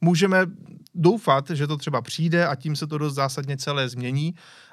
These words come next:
ale v současné době, tak jak to vidím já, tak, eh,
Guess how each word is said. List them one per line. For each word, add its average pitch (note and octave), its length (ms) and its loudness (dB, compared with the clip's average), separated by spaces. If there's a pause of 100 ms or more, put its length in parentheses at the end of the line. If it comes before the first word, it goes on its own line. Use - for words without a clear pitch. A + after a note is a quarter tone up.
(120)
ale D3+ 180 4
v D3 60 -4
současné D#3+ 480 -2
době, D3 160 -2
tak C#3 120 0
jak D3 100 -2
to C3+ 100 -8
vidím B2+ 240 0
já, B2+ 320 0 (1200)
tak, C3 340 -4
eh, B2+ 300 2